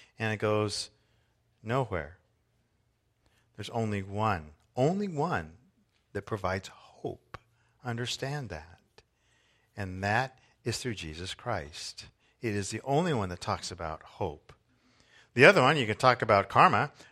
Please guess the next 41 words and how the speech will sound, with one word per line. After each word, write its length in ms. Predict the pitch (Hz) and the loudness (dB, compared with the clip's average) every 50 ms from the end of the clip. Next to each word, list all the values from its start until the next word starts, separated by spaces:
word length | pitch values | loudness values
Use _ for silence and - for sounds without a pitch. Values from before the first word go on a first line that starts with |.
| _ _ - | _ _ 0
Karma 300 | - 160 190 196 170 131 | 6 8 8 8 8 6
is, 280 | 104 113 117 110 110 | 2 2 0 0 0
you 80 | 127 151 | 2 4
know 120 | 165 160 | 6 8
what? 420 | 147 156 185 220 - - - - _ _ _ _ _ _ _ _ _ _ _ _ _ - | 10 10 10 10 8 4 -6 -20 _ _ _ _ _ _ _ _ _ _ _ _ _ -6
If 160 | 113 104 123 | -4 0 4
you're 100 | 165 202 | 6 8
not 240 | 226 214 147 110 104 | 8 6 6 4 4
doing 240 | 120 135 160 160 | 4 4 4 4
good 140 | 143 165 165 | 6 8 8
enough, 420 | 165 156 147 151 160 165 - - - | 8 8 8 6 6 4 2 2 4
by 140 | 135 117 | 6 6
which 300 | 110 110 127 131 - - | 6 4 2 0 0 0
you'll 80 | 120 104 | 0 0
never 260 | 104 117 120 107 104 | 2 2 2 2 0
know 400 | 98 92 92 98 104 127 156 165 - _ _ _ _ - | -2 -2 -2 0 0 0 -2 -4 -8 _ _ _ _ -4
if 100 | 120 104 | -2 -2
you're 100 | 107 107 | 0 -2
doing 240 | 101 110 107 107 101 | 0 0 -2 -2 0
good 140 | 95 104 101 | 0 -2 0
enough, 300 | 101 98 110 127 - 110 | 0 0 -2 -2 -2 -4
you 120 | 117 131 | -6 -4
can 180 | - - 185 139 | -4 -4 -4 -4
come 200 | - 113 113 110 | -2 -4 0 4
back 360 | 113 117 120 117 - - - _ - - - - _ _ _ _ _ | 4 6 6 4 2 -2 -14 _ -20 -20 -20 -20 _ _ _ _ _
next 360 | - 95 107 147 175 - - 107 | -2 2 4 4 4 4 2 2
life 340 | 98 98 110 113 - - | 4 4 4 2 2 0
as 160 | 113 104 92 101 | 0 0 2 2
a 240 | 98 90 87 85 - _ _ _ _ _ _ _ _ _ _ _ _ _ _ _ _ _ _ _ _ _ _ _ _ _ _ _ _ _ _ _ - | 0 0 0 -2 -6 _ _ _ _ _ _ _ _ _ _ _ _ _ _ _ _ _ _ _ _ _ _ _ _ _ _ _ _ _ _ _ -6
cow, 580 | - - - 143 180 190 156 95 - 85 - - - - _ _ - | -4 0 2 2 2 2 2 0 -2 -4 -6 -8 -10 -16 _ _ 0
you 160 | 123 127 117 | 2 4 4
know? 420 | 107 104 113 143 202 233 226 - - - _ _ _ _ _ _ _ _ _ _ _ _ _ _ _ _ _ _ 139 | 6 8 8 10 10 8 8 4 -2 -20 _ _ _ _ _ _ _ _ _ _ _ _ _ _ _ _ _ _ 4
And 160 | 135 131 127 | 4 4 4
if 80 | 113 | 4
you 80 | 123 131 | 4 6
don't 220 | 143 156 147 113 | 6 6 6 4
do 140 | 143 147 139 | 2 2 6
well 240 | 127 139 151 156 151 | 8 10 10 12 10
as 100 | 135 110 | 8 6
a 80 | 113 104 | 2 -2
cow, 680 | - - - - 139 131 139 147 170 190 220 220 | -4 -4 -2 2 6 8 8 10 10 10 8 8